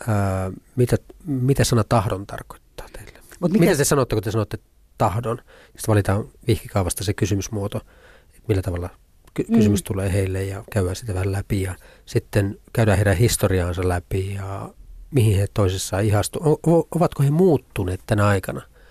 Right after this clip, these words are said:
Speaker 1: Millä tavalla he ovat muuttuneet? Mitä uutta sä oot huomannut tässä ihmisessä ajan myötä? Millä tavalla te riitelette?
Speaker 2: Mm.
Speaker 1: Ää,
Speaker 2: Mut näin kokemuksen syvällä rinta-äänellä sä voit varmaan jo niinku ottaa tosiaan kantaa ja sanoa niinku itsekin sitä, että mikä se on sun, sun mielestä se niinku tärkein, mitä ihminen tahtoo, kun se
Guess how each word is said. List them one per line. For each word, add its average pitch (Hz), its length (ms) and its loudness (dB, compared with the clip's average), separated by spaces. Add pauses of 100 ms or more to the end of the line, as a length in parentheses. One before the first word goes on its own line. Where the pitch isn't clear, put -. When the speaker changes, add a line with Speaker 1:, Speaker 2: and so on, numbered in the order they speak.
(640)
Speaker 1:
Millä 151 280 4
tavalla 95 220 -2
he 101 80 2
ovat 98 240 -4
muuttuneet? 113 360 0
Mitä 143 180 2
uutta 147 300 2
sä - 80 0
oot - 160 -4
huomannut 104 300 2
tässä 113 200 -4
ihmisessä 104 400 -2
ajan 101 200 0
myötä? 110 360 -12
Millä 151 160 4
tavalla 110 220 0
te - 100 -4
riitelette? 104 880 -2 (1040)
Speaker 2:
Mm. 123 80 0
Speaker 1:
Ää, 101 440 0 (1040)
Speaker 2:
Mut 196 100 4
näin 214 140 4
kokemuksen 190 500 2
syvällä 180 300 2
rinta-äänellä 160 580 2
sä 160 120 2
voit 160 200 2
varmaan 160 300 4
jo 160 40 4
niinku 165 240 4
ottaa 165 280 2
tosiaan 170 380 2
kantaa 165 500 2
ja 190 120 0
sanoa 196 340 4
niinku 202 240 0
itsekin 180 440 0
sitä, - 120 -4
että 156 100 -2
mikä 226 220 2
se 185 120 0
on 185 120 4
sun, 156 280 4
sun - 180 2
mielestä 170 240 4
se 156 100 4
niinku 165 220 2
tärkein, 170 560 0
mitä 156 180 -2
ihminen 143 420 2
tahtoo, 170 420 -2
kun 196 220 -8
se 196 180 0